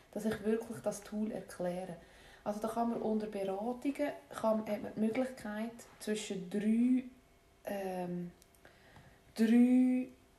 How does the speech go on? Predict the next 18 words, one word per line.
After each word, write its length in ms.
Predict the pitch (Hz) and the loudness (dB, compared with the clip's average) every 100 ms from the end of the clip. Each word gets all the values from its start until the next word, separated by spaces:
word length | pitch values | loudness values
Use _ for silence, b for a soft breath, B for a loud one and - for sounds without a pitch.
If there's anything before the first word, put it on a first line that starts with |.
| _ _ _ _ _ _ - _ - - | _ _ _ _ _ _ -20 _ -8 0
Beratungszeiten 1500 | 208 196 208 226 - 226 - - - 226 214 214 - 196 196 - - - - - | 2 4 2 -2 -6 -8 -6 -10 -4 0 0 -2 -4 -4 -4 -10 -20 -20 -20 -2
auszuwählen. 800 | 220 208 - - 160 151 151 165 B B B B | 0 0 -2 -2 -4 -4 -8 -12 B B B B
Also 160 | 196 | -6
da 80 | 202 | -2
kann 220 | 208 214 | 0 2
man 100 | 254 | 0
von 320 | 247 202 196 196 | 0 -4 -4 -4
einem 240 | 185 180 | -4 -2
drei-, 180 | 202 196 - - 214 | -4 -6 -10 -10 2
dreißig 260 | 269 262 | 2 4
Minuten 400 | 254 233 226 226 | 0 0 0 -4
Motivationsschub 960 | 202 196 185 175 - 247 285 311 277 277 - | -6 -6 -8 -8 -4 -2 -2 -2 -4 -4 0
bis 220 | 233 233 | 2 2
wirklich 380 | 220 233 - 233 - B B B | 0 -6 -6 -8 -10 B B B
hin 320 | 220 226 233 | 2 4 2
zu 220 | - 208 | -2 -2
hundertzwanzig 840 | 202 202 208 214 - 196 196 208 - | -2 -2 0 -2 -2 -4 -6 -8 -8
Minuten 520 | 190 190 196 - 196 | -6 -6 -8 -6 -4